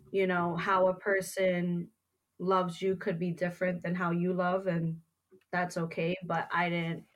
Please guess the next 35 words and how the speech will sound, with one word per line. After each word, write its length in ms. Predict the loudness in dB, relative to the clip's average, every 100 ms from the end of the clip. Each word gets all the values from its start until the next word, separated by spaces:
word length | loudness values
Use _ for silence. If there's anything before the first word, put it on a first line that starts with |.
| _ _ _ -4
I 120 | 0
wasn't 360 | 2 2 0 -2
taught 260 | -2 -4
that. 240 | -4 -6 -8 _
I 160 | -4 -2
was 220 | 0 -2
taught 420 | -4 -2 0 0 -4 _ _ _ _ _
you 120 | -2 0
know, 200 | 2 0
if 60 |
somebody 340 | 0 2 4 4
loves 260 | 4 2
you, 80 | 0
they 100 | -2
should 160 | -2 -4
be 100 | -4
doing 280 | -2 -2 0
this, 180 | -2 -2
they 80 |
should 180 | -6 -4
be 80 | -6
doing 300 | -2 0 0
that, 220 | 0 -2
they 60 | -4
should 160 | -6 -6
be 60 |
doing 280 | -4 -4 -2
this, 180 | -2 -4
they 100 | -4
should 160 | -8 -8
be 80 | -6
doing 240 | -6 -2
that, 280 | -2 -4 -6
so, 400 | -6 -6 -6 -8 _ _ _ _ _ _ _ _ _ _ _ _ _ _ _ -12
yeah. 380 | -8 -6 -8